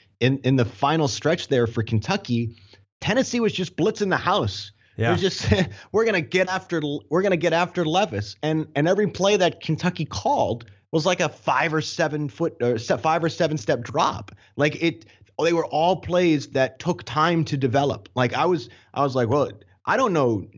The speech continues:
Speaker 1: anything about football." And I'm sitting there going like, "Well, they're just gonna blitz. Like, can we, like, maybe a s-, like, a wide receiver screen or a slant or something?" Like, there's gotta be something that gets the football out quickly for Levis, and it never happened.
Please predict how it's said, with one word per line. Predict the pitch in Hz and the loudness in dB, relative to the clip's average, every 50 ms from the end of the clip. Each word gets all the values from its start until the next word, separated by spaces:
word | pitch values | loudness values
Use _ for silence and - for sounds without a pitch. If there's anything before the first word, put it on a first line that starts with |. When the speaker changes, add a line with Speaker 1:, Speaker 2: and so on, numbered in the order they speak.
| - | -12
Speaker 1:
anything | - 160 220 269 254 220 190 156 | -6 -2 0 2 2 2 2 0
about | 131 123 113 101 - | 0 0 0 -2 -2
football." | - 131 113 - 110 101 101 | -2 -4 -2 0 0 0 0
And | 110 123 | 2 2
I'm | 147 156 | 0 0
sitting | - 175 143 127 | 0 -2 0 0
there | 135 131 123 | 0 2 2
going | 131 127 123 120 | 2 2 2 2
like, | 113 113 110 | 2 0 0
"Well, | 113 131 147 | 0 0 2
they're | 139 135 | 2 2
just | 135 139 165 127 - | 0 0 -2 -2 0
gonna | 147 139 120 | 0 0 0
blitz. | 101 104 127 175 151 113 - - | 0 0 0 0 0 -2 -4 -4
Like, | 113 107 101 | -4 -4 -2
can | - 131 | -2 0
we, | 135 135 123 | 0 0 0
like, | 98 - 139 127 92 - | 0 0 0 0 2 2
maybe | 110 123 135 135 120 | 2 2 4 4 2
a | 107 | 2
s-, | 101 - - - | 2 -2 -6 -6
like, | - 92 92 | -4 -2 0
a | 92 | 2
wide | 90 107 110 | 2 2 2
receiver | 120 113 117 131 113 107 | 2 0 0 0 0 0
screen | 98 - - 175 185 190 196 | -2 -2 -2 0 0 0 2
or | 180 131 | 2 2
a | 113 107 | 0 0
slant | - - 135 151 165 185 185 - | 0 0 0 0 2 0 0 0
or | 117 | -2
something?" | 107 151 135 - - - - - | -2 -2 -2 -4 -6 -16 -6 -2
Like, | 131 131 120 | -2 0 0
there's | 131 160 151 123 | 0 -2 0 0
gotta | 185 185 185 165 | 0 0 0 0
be | 135 113 | 0 -2
something | 107 - - - 190 226 220 190 | -4 -6 -8 -8 -4 -2 0 0
that | 156 135 | 0 0
gets | 117 131 117 110 | 0 -2 -2 -2
the | - 120 | -2 -4
football | 110 - 127 107 - 110 110 107 | -2 0 -2 0 0 0 0 0
out | 104 - 104 - | 0 -2 -4 -4
quickly | - 220 214 170 147 123 | -4 -4 -2 0 -2 -2
for | 101 123 | 0 0
Levis, | 113 113 110 113 113 110 - | 2 2 2 2 2 0 0
and | 123 123 | 0 0
it | 123 | 0
never | 98 131 147 160 185 202 208 202 143 123 | 2 2 2 2 2 2 2 0 0 -2
happened. | 117 123 151 175 202 190 - 95 87 90 | -2 -2 -2 -2 -2 -2 -2 -2 -4 -4